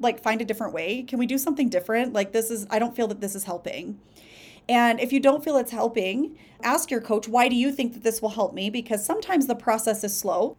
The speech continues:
and sometimes the action items and the things that you're working on might seem pointless or might seem like things that are not gonna help you grow your business. So maybe you can ask your coach to help you understand a little bit better about how this is gonna work in the grand scheme of things or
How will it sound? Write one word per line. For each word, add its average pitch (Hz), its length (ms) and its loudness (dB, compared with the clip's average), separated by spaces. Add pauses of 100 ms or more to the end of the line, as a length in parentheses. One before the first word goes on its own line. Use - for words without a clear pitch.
and 240 260 0
sometimes 285 440 2
the 226 240 -4
action 196 340 -6
items 233 280 2
and 214 80 -2
the 190 60 0
things 202 280 -4
that 220 80 -2
you're 202 100 0
working 185 340 -4
on 220 200 0
might 180 240 -2
seem 196 280 0
pointless 196 520 -2
or 180 400 -2 (320)
might 208 200 0
seem 226 200 -2
like 214 180 0
things 208 160 0
that 202 100 0
are 190 60 0
not 185 180 0
gonna 190 140 0
help 180 240 -2
you 190 60 -8
grow 185 160 0
your 180 120 -2
business. 175 440 -6 (320)
So - 180 2
maybe 330 300 6
you 359 100 2
can 262 300 0
ask 196 340 -2
your 196 160 0
coach - 400 -6
to 202 80 -4
help 185 260 0
you 214 120 -4
understand 190 500 -2
a 180 40 -2
little 185 200 -2
bit 208 180 -4
better 185 300 0
about 208 280 0
how - 240 -8
this 202 180 -4
is 208 80 -6
gonna 202 180 0
work 175 260 -2
in 196 60 -4
the 185 80 -2
grand 175 320 -4
scheme 175 300 -6
of 175 100 -8
things 170 420 -4
or 170 360 -6